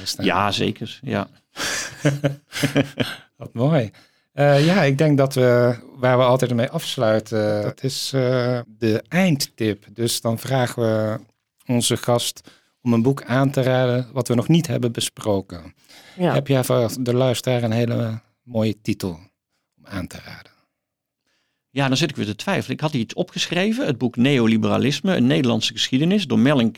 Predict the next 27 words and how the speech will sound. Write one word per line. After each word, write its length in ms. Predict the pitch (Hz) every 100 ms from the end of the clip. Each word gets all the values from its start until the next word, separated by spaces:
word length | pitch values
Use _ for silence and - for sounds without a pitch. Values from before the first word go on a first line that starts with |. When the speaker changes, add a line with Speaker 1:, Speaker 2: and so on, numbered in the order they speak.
| -
Speaker 2:
en 180 | - 107
Oudenamse. 720 | 117 131 147 156 160 - 233 262
Dat 200 | - 113
is 100 | 196
Speaker 3:
Hmm. 80 | 175
Speaker 2:
een 60 |
non-fictieboek. 800 | 104 147 - 131 - 147 147 226 -
Dat 80 | -
is 80 | -
een 60 | 196
Speaker 3:
Van 120 | 202
vorig 220 | 214 208
jaar, 100 | 208
Speaker 2:
fantastisch 280 | 180 175 151
Speaker 3:
toch? 100 | 180
Speaker 2:
boek. 140 | 143 147
Ja. 260 | 123 113 - -
Speaker 3:
Ja. 220 | 196 170 - - _
Speaker 2:
Wat 160 | 117
eigenlijk, 540 | - 120 117 110 110 -
eh, 400 | - 117 110 110 -
ook 120 | 117
heel 220 | 147 180
veel 140 | 135
vertelt 320 | 120 - 135 -
over 200 | 113 123
onze 300 | 127 104